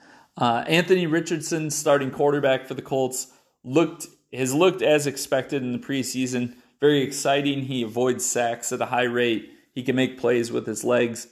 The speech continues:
He's got a great arm, can make a few great throws, but he's got a low completion percentage. Uh, you know, Michael Pittman and Alec Pierce appear locked in as the top wide receiver options. They should have some major spike weeks,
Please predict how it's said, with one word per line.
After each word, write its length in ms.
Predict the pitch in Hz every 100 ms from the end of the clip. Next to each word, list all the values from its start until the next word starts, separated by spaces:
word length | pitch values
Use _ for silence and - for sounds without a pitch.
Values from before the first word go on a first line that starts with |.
| _ _ -
He's 180 | 123 120
got 160 | 127
a 60 | 117
great 320 | 113 135 151
arm, 280 | 135 143 147
can 160 | 139
make 220 | 120 113 104
a 140 | -
few 260 | - 139 135
great 320 | 127 123 123
throws, 380 | 127 131 127 131
but 100 | 113
he's 160 | 110
got 140 | 117 113
a 20 |
low 260 | 107 117
completion 540 | 117 113 107 117 117 107
percentage. 640 | - 104 107 104 98 - _ _ _ _ -
Uh, 320 | 101 95 - - _ -
you 100 | 117
know, 120 | 113
Michael 320 | 123 147 147
Pittman 360 | - 156 139 131
and 140 | 117
Alec 320 | 120 127 123
Pierce 380 | - 143 135 -
appear 340 | - - 127
locked 400 | 117 117 113 -
in 400 | - 127 123 120 - _ _ -
as 160 | 113
the 140 | 117 110
top 340 | - 120 117
wide 220 | 117 110
receiver 460 | 107 - 139 139 120
options. 640 | 123 127 - 135 123 - _ _ _ -
They 100 | 127
should 300 | - 156 160
have 240 | 147 147
some 180 | - 127
major 320 | 127 127 120
spike 460 | - - 113 120 143
weeks, 400 | 151 147 -